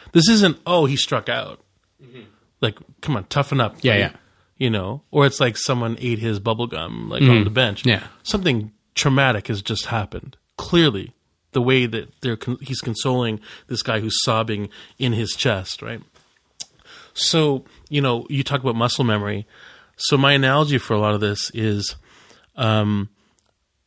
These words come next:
Speaker 1: you know, these phrases like emotional literacy, they kinda, like, go over your head, like, "What the fuck does that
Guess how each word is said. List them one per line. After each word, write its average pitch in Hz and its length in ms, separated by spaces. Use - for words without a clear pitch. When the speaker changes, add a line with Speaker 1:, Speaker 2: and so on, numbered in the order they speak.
Speaker 1:
you 135 80
know, 117 100
these 117 180
phrases 139 380
like 113 140
emotional 104 480
literacy, 104 600
they 120 140
kinda, 143 240
like, 107 140
go 107 160
over 107 160
your 104 100
head, 101 200
like, 104 140
"What 127 140
the 156 80
fuck - 440
does - 100
that - 200